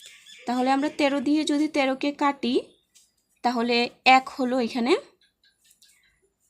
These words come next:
তেরো একে তেরো, আর পাঁচ দিয়ে যদি বিশকে কাটি,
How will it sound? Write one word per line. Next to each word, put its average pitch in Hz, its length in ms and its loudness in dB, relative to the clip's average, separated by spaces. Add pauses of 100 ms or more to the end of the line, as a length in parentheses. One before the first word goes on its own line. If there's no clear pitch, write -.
(120)
তেরো 214 220 2
একে 226 340 -4
তেরো, 226 280 0 (440)
আর 220 160 -4 (120)
পাঁচ 262 220 0 (180)
দিয়ে 269 220 0 (120)
যদি 262 240 0 (120)
বিশকে 233 380 -4
কাটি, 247 300 0